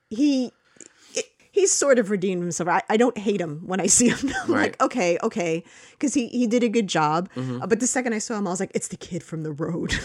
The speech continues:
Speaker 1: <laughs> Like,
Speaker 2: <laughs>
Speaker 1: "You're gonna ruin this whole show, aren't you?" <laughs> That's just what you do, um, which is just
Speaker 2: Ruin
Speaker 1: terrible.
Speaker 2: things.
Speaker 1: Um, but yeah, so, um, oh, I, I didn't say the, uh,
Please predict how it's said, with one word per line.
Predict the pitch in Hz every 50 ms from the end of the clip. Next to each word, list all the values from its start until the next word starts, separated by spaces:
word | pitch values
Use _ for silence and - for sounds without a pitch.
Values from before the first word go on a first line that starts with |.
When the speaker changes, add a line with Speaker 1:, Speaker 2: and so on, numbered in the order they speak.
| - -
Speaker 1:
<laughs> | - - - - 135 -
Like, | 147 123 120 127 131 127 - -
Speaker 2:
<laughs> | - -
Speaker 1:
"You're | - 233 226
gonna | 262 262 254
ruin | 214 208 262 254 240 220
this | 202 -
whole | - 262 208
show, | - - - 220 214 196 175
aren't | 180 185 165 214 175 170 240 - - -
you?" | - - - - 403 - - _ -
<laughs> | - - - - - - - -
That's | - - -
just | - 302 - -
what | 233 -
you | 202 202
do, | 147 - 214 196 175 165 156 - - - - - - - - -
um, | - 185 170 165 170 170 170 175 - -
which | 196 -
is | 208 -
just | - 175 139 143
Speaker 2:
Ruin | 135 123
Speaker 1:
terrible. | - 143 - 196 190 -
Speaker 2:
things. | 190 - - _ - - - - - _ _ _ _ _ - - - - - -
Speaker 1:
Um, | 190 180 180 175 170 160 - -
but | - 180
yeah, | - 175 156 151 160
so, | - - - 185 165 165 160 160 165 160 - - - - _ _ _ _ -
um, | 175 170 165 160 160 160 160 160 165 - - - _ _ _ _ _
oh, | 196 185 170 165
I, | 127 170 165 - - - - 160 139 - - -
I | 165
didn't | 151 156 156 151
say | - - 151
the, | 143 143 139 135 139
uh, | 139 139